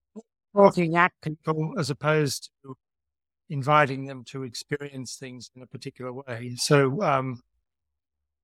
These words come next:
I mean, one simple device, if, if I'm forced to give a lecture to a group of people I haven't encountered before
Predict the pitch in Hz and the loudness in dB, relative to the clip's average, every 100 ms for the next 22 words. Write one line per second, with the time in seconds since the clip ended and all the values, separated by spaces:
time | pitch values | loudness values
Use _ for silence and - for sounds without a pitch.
0 | _ - 156 156 170 165 156 127 - 165 | _ -2 0 4 6 6 6 4 4 6
1 | 143 147 143 131 _ _ - 135 156 156 | 6 4 4 0 _ _ -6 2 4 4
2 | 147 - - 180 - 240 - 196 175 160 | 2 -6 -8 -10 -6 -6 0 2 4 2
3 | 202 202 160 185 165 156 143 156 156 - | 2 2 2 -4 -8 -8 -6 -6 -8 -10
4 | 151 _ _ _ _ _ _ _ _ _ | -12 _ _ _ _ _ _ _ _ _
5 | _ _ _ _ - 165 139 175 139 139 | _ _ _ _ -4 -2 2 2 2 0
6 | 175 147 147 143 143 151 147 139 131 160 | 2 2 2 2 2 0 -4 -8 -4 -2
7 | 151 139 117 131 160 147 131 | 0 -2 -8 -8 -4 -4 -6